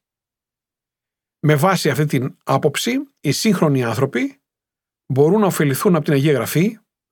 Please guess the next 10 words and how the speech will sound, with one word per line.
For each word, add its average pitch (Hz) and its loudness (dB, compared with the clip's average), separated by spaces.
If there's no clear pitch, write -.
με 185 2
κάποιους 190 -2
τρόπους, 135 -4
αλλά 151 0
κάθε 202 0
άποψη - -2
για 131 0
την 127 -4
Αγία 117 -2
Γραφή 202 -2